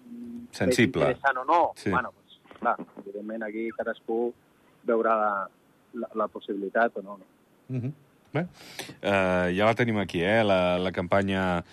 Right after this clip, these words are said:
Speaker 1: electoral, com dèiem, a partir del dinou de març, eh, això que no, que no s'aturarà, seran dues setmanes intenses. Eh, una pregunta, tot i que,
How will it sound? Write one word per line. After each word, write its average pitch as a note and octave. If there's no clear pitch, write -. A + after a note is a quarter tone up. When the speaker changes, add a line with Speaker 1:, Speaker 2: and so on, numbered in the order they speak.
Speaker 1:
electoral, G2+
com G2
dèiem, G#2
a F#2+
partir F#2
del F#2+
dinou G2
de G2
març, G#2+
eh, F2
això F#2
que F#2+
no, E2+
que G2
no G2
s'aturarà, G2
seran F#2+
dues F#2
setmanes F#2
intenses. G#2
Eh, G2+
una B2
pregunta, B2
tot G#2
i G2+
que, G#2